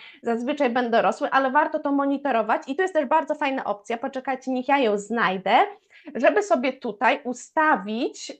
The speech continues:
e, ja tu chyba muszę być zalogowana, jestem chyba tutaj wylogowana z tej strony. Można sobie też tutaj ustawić, o, jest tutaj, monitorowanie ceny. E, i wtedy logujecie się na swoje konto w, e, w, na Gmailu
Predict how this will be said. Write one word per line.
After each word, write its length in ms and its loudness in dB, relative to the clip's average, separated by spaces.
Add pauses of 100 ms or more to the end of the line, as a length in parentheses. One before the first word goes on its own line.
(120)
e, 180 4
ja 80 2
tu 80 -10
chyba 180 -2
muszę 240 0
być 200 -4
zalogowana, 680 0
jestem 220 -10
chyba 200 -8
tutaj 240 -6
wylogowana 640 2
z 60 -12
tej 140 -2
strony. 480 -2 (320)
Można 320 6
sobie 280 2
też 360 2
tutaj 360 4
ustawić, 760 0
o, 180 8
jest 240 2
tutaj, 300 -6
monitorowanie 1080 4
ceny. 460 0 (480)
E, 260 6
i 40 -2
wtedy 300 2
logujecie 640 2
się 140 -4
na 160 -2
swoje 400 -2
konto 720 0
w, 20 -4
e, 280 2 (600)
w, 520 -4
na 180 -4
Gmailu 440 0